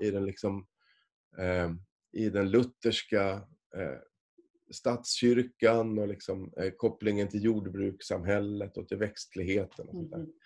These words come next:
Speaker 1: Och sen så leder det här fram då till berättelsen om den moderna tiden, när det här gamla bondesamhället bryts upp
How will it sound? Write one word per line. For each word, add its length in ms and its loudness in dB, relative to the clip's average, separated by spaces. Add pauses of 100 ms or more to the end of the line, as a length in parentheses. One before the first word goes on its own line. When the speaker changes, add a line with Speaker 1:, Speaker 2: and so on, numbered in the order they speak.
(460)
Speaker 1:
Och 140 0
sen 100 4
så 60 6
leder 200 10
det 80 8
här 140 8
fram 280 6
då 80 4
till 200 0
berättelsen 380 2
om 140 4
den 120 4
moderna 500 4
tiden, 520 -4
när 180 -2
det 60 -2
här 100 0
gamla 720 0
bondesamhället 800 -4
bryts 360 -6
upp 200 -4